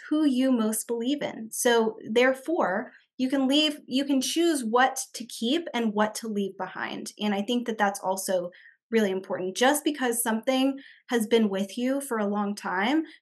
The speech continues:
doesn't mean that you're married to it, doesn't mean that you're committed to it. You can, you can choose to leave things behind and be like,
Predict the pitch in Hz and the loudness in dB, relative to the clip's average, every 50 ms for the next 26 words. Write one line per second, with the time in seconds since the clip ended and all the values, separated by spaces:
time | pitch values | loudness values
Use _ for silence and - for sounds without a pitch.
0 | _ - 269 277 370 339 302 330 330 320 302 - - 247 240 226 214 226 233 233 | _ 0 2 2 2 4 4 6 6 6 6 6 4 4 4 6 4 4 4 2
1 | 226 214 - - 208 196 202 208 - 214 226 233 240 226 262 254 254 247 - 226 | 2 0 0 -2 0 0 0 0 0 0 0 0 2 2 4 4 4 2 4 2
2 | 233 226 226 208 214 208 214 247 262 214 - - - - - - - - 214 240 | 2 2 2 0 0 0 2 2 0 -2 -4 -8 -10 -8 -8 -8 -6 -6 -8 -8
3 | 240 277 294 285 277 269 254 - - - 262 277 285 294 269 262 - - - 277 | -4 -2 0 2 2 2 0 -2 -2 -2 -2 0 2 2 2 2 0 -2 -2 0
4 | 294 311 320 320 320 - 294 269 226 233 240 247 240 - 233 226 220 - - 208 | 0 2 2 0 -2 -2 -4 -4 -2 -2 -4 -4 -4 -4 -4 -4 -4 -6 -8 -10
5 | 202 190 175 185 202 240 240 226 208 196 190 175 - - 220 214 202 202 202 196 | -6 -6 -6 -4 -4 -6 -4 -4 -4 -4 -4 -6 -8 -6 -4 -2 0 0 0 -2
6 | - | -6